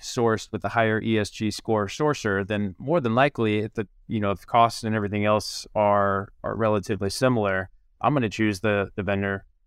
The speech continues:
or the supplier with the higher source. Do you think that'll be a, a, a constant theme, or how do you think about how businesses will start to,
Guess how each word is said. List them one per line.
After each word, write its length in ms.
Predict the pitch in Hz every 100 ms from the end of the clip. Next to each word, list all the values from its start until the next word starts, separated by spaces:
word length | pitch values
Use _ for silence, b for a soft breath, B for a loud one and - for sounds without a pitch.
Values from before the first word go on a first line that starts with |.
| _
or 100 | 107
the 80 | 95
supplier 480 | - 95 104 98 98
with 160 | 98
the 80 | 95
higher 280 | 90 95 90
source. 500 | - 123 - - - - - -
Do 80 | 117
you 20 |
think 180 | 117 156
that'll 160 | 156 143
be 200 | 139 123
a, 60 | -
a, 140 | 120 101 _
a 40 | 101
constant 460 | - 120 - 123 -
theme, 320 | 104 120 135
or 80 | 110
how 80 |
do 80 | 123
you 60 | 117
think 240 | 127 113
about 240 | 98 101 98
how 100 | 98
businesses 460 | 101 98 92 104 -
will 60 |
start 300 | 87 - 92
to, 160 | 98